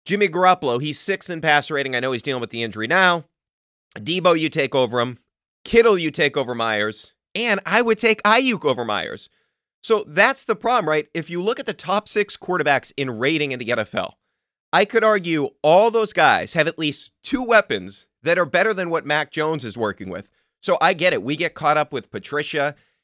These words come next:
and the play calling. And this isn't me defending the play calling. I mean, I've had conversations with my buddy Kyrie Thompson, with my buddy Andrew Callahan on this show. The play calling has been atrocious. The scheme has been atrocious. Like,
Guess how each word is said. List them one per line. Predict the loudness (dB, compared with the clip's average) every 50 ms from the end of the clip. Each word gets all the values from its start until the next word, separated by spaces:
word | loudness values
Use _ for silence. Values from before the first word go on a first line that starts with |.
| _ _ -4
and | -2 -2
the | -2
play | -2 0 0 0 0
calling. | 2 0 -2 -2 -2 -6 -8 -4
And | -4 -2 0
this | 0 -2 0 -2
isn't | -4 -4 -4 -6 -8
me | -8 -8
defending | -8 -10 -4 -4 -2 -2 -4 -6
the | -4
play | 2 6 6 6
calling. | 6 4 -4 -6 -6 -4
I | -4
mean, | -4 -6 -6 _ _ _ _ _ _ -2
I've | 0 0 2
had | 2 0 0
conversations | 0 -2 -2 -2 -2 -2 0 0 0 0 -2 -6 -10 -10 -8
with | -10 -10 -10 -6
my | -2 -2 0
buddy | 0 0 0 0
Kyrie | 0 0 0 0 0 -2
Thompson, | -2 0 2 2 2 2 0 -4 -6 -4 -4 -6 -8 -10 -10
with | -12 -8 -6
my | -4 -4
buddy | -2 -2 -2 -2
Andrew | -2 -4 -4 -8 -10
Callahan | -4 0 2 4 4 6 4 4 4 4
on | 2 0 0
this | 0 -2
show. | -2 0 2 2 2 2 2 -2 _ _ _ _ -4
The | -4 -4
play | -2 0 0 0 0
calling | 0 -2 -2 -2 -2 -4
has | -6 -6
been | -6 -6 -6
atrocious. | -6 -4 0 0 0 0 -2 -6 -10 -10 -12 -16 _ _ -4
The | -4 -4
scheme | -4 -4 -6 -6 -6 -6 -6 -6
has | -4 -6 -6 -4
been | -2 0 0 0 0 -4 -10 -16 _ _ 0
atrocious. | 0 0 2 2 0 0 0 -4 -12 -12 -8
Like, | -8 -8 -8